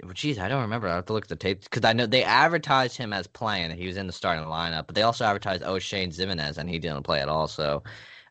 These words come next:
uh, I, I'm gonna say he, he didn't play just because I don't remember him being called, 'cause I remember that Zamort guy,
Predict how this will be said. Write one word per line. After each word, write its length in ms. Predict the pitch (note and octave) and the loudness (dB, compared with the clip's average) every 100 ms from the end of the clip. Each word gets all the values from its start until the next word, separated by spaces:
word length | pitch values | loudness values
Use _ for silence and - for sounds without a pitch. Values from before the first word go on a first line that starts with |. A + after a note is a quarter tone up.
| - | 0
uh, 300 | E2+ D#2+ D2+ - - | 2 4 0 -2 -8
I, 100 | - - | -4 4
I'm 160 | G#2+ | 4
gonna 120 | D3 E3+ | 6 2
say 340 | - D3 B2 | 4 4 4
he, 400 | A2 G#2+ F#2+ - | 0 -2 -2 -4
he 220 | - G2 F2 | -8 -6 -4
didn't 320 | G2 F#2+ G#2 | 0 0 0
play 260 | C3+ C#3+ | 0 0
just 220 | C3+ F#2 - | -2 -6 -4
because 220 | F#2 E2 | -2 2
I 120 | D#2+ | 0
don't 200 | F2+ E2+ | 2 0
remember 340 | D#2+ D2+ D#2+ | 0 -2 0
him 160 | G#2 G#2 | 0 -2
being 260 | A2 A2 G#2+ | -2 -2 0
called, 280 | B2 A#2 | 2 2
'cause 80 | A#2 | 2
I 40 | F2 | -2
remember 180 | F#2+ | 0
that 160 | F#2 F2 | 2 0
Zamort 480 | - E2+ F#2+ B2 - | -2 -4 0 -2 2
guy, 420 | C3+ C3 C3 B2+ | 4 6 4 2